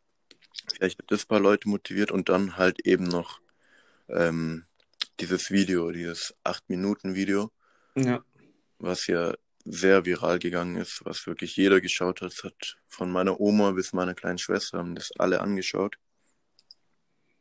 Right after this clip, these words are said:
Speaker 2: Ja.
Speaker 1: Ja, und ich glaub, das hat halt ziemlich viele Leute berührt.
Speaker 2: Ich glaub auch die, dadurch, dass ja, ich glaub, die Washington Post hat das ja dann öffentlich gemacht,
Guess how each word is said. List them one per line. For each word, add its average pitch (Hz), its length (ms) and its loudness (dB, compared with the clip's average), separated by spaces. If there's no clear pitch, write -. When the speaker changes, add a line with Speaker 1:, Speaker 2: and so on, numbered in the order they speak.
Speaker 2:
Ja. 117 300 -6
Speaker 1:
Ja, 90 180 2
und 92 120 -4
ich - 80 -8
glaub, - 180 -2
das - 160 -10
hat 92 120 -6
halt 90 120 -6
ziemlich 90 320 -4
viele - 180 0
Leute 87 400 -4
berührt. - 540 -6
Speaker 2:
Ich 117 240 -4
glaub 117 200 8
auch 120 160 6
die, 120 480 0
dadurch, 123 220 8
dass 117 140 0
ja, 117 100 6
ich 113 100 -2
glaub, 113 160 0
die 120 100 -4
Washington 123 420 2
Post 131 300 6
hat 131 120 0
das 123 80 -2
ja 123 80 8
dann 123 180 6
öffentlich 123 400 0
gemacht, 123 340 -4